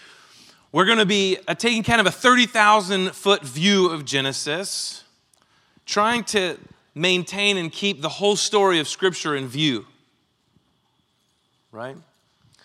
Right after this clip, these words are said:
It's the way that God intended us to live,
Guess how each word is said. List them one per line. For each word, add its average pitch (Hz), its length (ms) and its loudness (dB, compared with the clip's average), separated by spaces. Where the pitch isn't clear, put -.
It's - 180 -8
the 175 100 2
way 190 140 6
that 185 100 2
God 175 240 6
intended 208 560 -4
us 160 200 0
to 165 120 -4
live, 113 520 -8